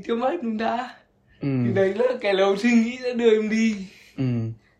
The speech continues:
Speaker 2: Tức là mình học hỏi từ quá khứ và mình có tầm nhìn và mục tiêu hướng đến trong tương lai, nhưng mà quan trọng nhất là
Speaker 1: Quan
Speaker 2: sống
Speaker 1: trọng
Speaker 2: cho
Speaker 1: là
Speaker 2: hiện tại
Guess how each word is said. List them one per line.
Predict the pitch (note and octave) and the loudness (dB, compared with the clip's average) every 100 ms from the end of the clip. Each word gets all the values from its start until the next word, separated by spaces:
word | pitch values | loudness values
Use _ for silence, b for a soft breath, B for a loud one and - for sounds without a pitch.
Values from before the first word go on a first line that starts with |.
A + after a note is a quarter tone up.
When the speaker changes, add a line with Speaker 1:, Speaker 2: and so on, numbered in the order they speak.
| - | -6
Speaker 2:
Tức | |
là | D#3 A#2+ | -2 0
mình | A#2 G#2+ G#2 | -2 -4 -4
học | G#2+ A#2 | -4 -4
hỏi | B2+ A2+ C3+ | 0 0 2
từ | C#3 A#2 A2 | 2 2 0
quá | G#2 B2+ | 2 2
khứ | D#3 - C3+ D#3+ A#3 B B _ | 0 0 4 4 4 B B _
và | A2 | -6
mình | A2 A2 | -4 -4
có | B2 D#3 E3+ | 0 0 2
tầm | C#3+ A#2 | 0 0
nhìn | A#2 A2 G#2+ | 2 0 0
và | G#2 G2 G2 | -2 -4 -4
mục | G2+ A2 - | -4 -4 0
tiêu | C3+ B2+ B2+ | 2 2 0
hướng | B2+ D3 | -4 0
đến | C#3 D3+ | 0 0
trong | D3 | -2
tương | C#3+ C#3 | 0 4
lai, | C#3 B2+ A#2 | 4 4 0
nhưng | C3 | -2
mà | B2 | 0
quan | G#2+ B2 | 0 0
trọng | B2 G2+ | 0 -4
nhất | B2+ C#3+ | -4 -2
là | G2+ | -2
Speaker 1:
Quan | A3+ | -2
Speaker 2:
sống | A2+ | -2
Speaker 1:
trọng | C#3 | -2
Speaker 2:
cho | D#3 A#2 | -2 -4
Speaker 1:
là | A2+ | -4
Speaker 2:
hiện | A2 - | -6 -6
tại | G#2+ - - | -6 -6 -10